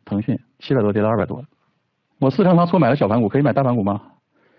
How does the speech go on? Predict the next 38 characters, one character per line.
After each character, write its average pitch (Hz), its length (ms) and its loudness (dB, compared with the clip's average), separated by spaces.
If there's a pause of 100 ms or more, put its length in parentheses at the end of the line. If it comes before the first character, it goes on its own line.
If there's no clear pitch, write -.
(380)
那 127 80 -4
错 151 160 -2
买 120 80 2
了 147 80 2
小 113 100 2
盘 127 160 2
股， 107 100 0
那 113 120 0
这 139 120 0
波， 123 200 0
那， 131 100 0
那 123 180 -2
你 113 60 0
要 110 60 0
换 143 160 0
成 123 100 0
大 135 80 0
盘 131 100 0
股 101 280 -6 (1120)
也 120 140 0
行， 131 260 -2
但 156 100 2
是 147 80 4
别 139 140 0
怕 170 100 0
大 160 80 2
盘 156 120 2
股 127 80 2
继 147 120 -2
续 135 60 2
弱 117 240 2
啊， 101 220 -2
你 107 40 -6
不 117 120 -2
能 120 80 0
怕 - 120 -2
这 127 140 2
个。 - 100 -8